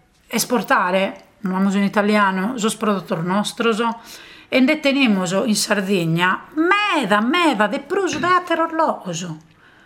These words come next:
A livello de musica, a livello de poesia, a livello de, de storia, sa de nier-,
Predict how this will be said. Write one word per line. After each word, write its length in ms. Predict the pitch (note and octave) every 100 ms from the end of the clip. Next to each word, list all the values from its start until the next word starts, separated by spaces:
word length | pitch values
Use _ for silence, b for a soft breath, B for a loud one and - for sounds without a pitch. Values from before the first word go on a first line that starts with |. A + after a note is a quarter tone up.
| b -
A 40 | C#4
livello 380 | C#4+ C#4+ D4+
de 120 | B3+ A3+
musica, 640 | B3 C4+ B3+ B3+ - C4
a 120 | -
livello 360 | A3+ A3+ A#3+ A#3
de 260 | G#3+ G#3+ -
poesia, 800 | - A3 A3 G#3+ B3 B3 A3+ -
a 100 | A#3
livello 380 | A3 G#3 A3 A3
de, 260 | G#3+ A3 -
de 220 | G3+ G#3+
storia, 580 | G#3 - C4+ B3 B3 A3
sa 120 | G#3+
de 120 | G#3
nier-, 300 | G#3+ C4+ G#3+